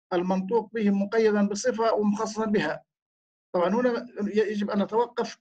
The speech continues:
أن المراد ب-، بالصفة ليست الصفة،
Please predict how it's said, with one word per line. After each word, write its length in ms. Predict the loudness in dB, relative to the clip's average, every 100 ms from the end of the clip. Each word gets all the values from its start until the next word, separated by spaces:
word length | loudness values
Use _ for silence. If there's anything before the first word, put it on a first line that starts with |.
| -4
أن 220 | -2 0
المراد 800 | 0 0 -2 0 2 2 0 -2 -4
ب-، 520 | -2 2 4 2 2
بالصفة 560 | -4 -2 -2 0 -2 -2
ليست 440 | 0 0 0 -6
الصفة، 560 | -6 -6 -4 0 0